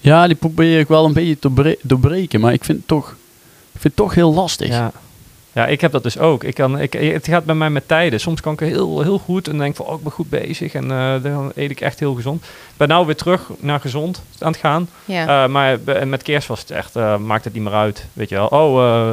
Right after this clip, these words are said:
Speaker 2: Luikse
Speaker 1: Nee, maar dat heb je
Speaker 2: wafels. Heb ik
Speaker 1: altijd.
Speaker 2: een wafelijzer? Ga ik allemaal wafels maken?" En in één keer, en dan eet ik gewoon, eh, ja, twee of drie van op. Ja, het, sorry. Spijt me. Sorry, ik, ik, guilty.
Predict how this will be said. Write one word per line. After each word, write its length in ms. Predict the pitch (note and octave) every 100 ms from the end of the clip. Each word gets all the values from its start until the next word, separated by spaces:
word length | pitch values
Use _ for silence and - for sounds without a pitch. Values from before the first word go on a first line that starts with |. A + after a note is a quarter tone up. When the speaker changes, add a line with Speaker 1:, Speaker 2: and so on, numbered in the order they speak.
| -
Speaker 2:
Luikse 320 | A#2 A#2 G2
Speaker 1:
Nee, 80 | G2
maar 100 | B2+
dat 80 | B2
heb 100 | G#2+
je 60 |
Speaker 2:
wafels. 120 | B2
Heb 60 | A#2+
ik 60 | A#2+
Speaker 1:
altijd. 160 | A#2
Speaker 2:
een 140 | A#2 A#2+
wafelijzer? 640 | B2+ C#3 C3 A2 A#2 C3
Ga 80 | C3
ik 60 |
allemaal 180 | B2 A#2
wafels 360 | G#2 G2 G#2+ -
maken?" 520 | G#2+ F#2+ G2 G#2 G2
En 200 | G2+ G2
in 80 | F#2+
één 140 | F#2
keer, 140 | F#2 G#2
en 120 | A2
dan 100 | A2
eet 100 | G#2
ik 80 | -
gewoon, 260 | G2+ G2
eh, 200 | F#2 F#2 G2+ -
ja, 120 | F#2+
twee 240 | - F2
of 60 | E2+
drie 160 | F#2+ F2
van 140 | E2
op. 100 | F2
Ja, 140 | G#2 F2
het, 220 | F#2+ -
sorry. 260 | - F2+ F#2+ -
Spijt 280 | - G2 F#2
me. 100 | G#2+ -
Sorry, 280 | B2+ A2 A2+
ik, 120 | - -
ik, 120 | - - _ - - -
guilty. 320 | B2 B2 A2